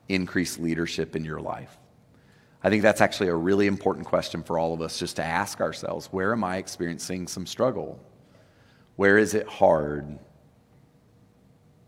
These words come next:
I think for Peter, it was about learning to surrender his sense of control over his work and his future. And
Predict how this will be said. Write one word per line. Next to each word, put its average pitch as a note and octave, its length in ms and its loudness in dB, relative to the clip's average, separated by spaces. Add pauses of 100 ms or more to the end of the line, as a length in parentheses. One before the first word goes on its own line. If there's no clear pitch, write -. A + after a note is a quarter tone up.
(800)
I F#2+ 60 6
think G#2+ 160 6
for G2 120 4
Peter, G#2+ 420 6
it F2 40 2
was E2 140 -4
about F2+ 240 2
learning F2+ 280 2
to E2+ 40 -6
surrender F2 460 -2
his E2 100 -2
sense - 360 -8
of D#2+ 100 -14
control F2+ 400 2
over E2+ 240 -2
his E2 160 -8
work F2+ 340 0
and E2+ 140 -6
his D#2+ 160 -8
future. E2 720 -4
And G#2 200 -4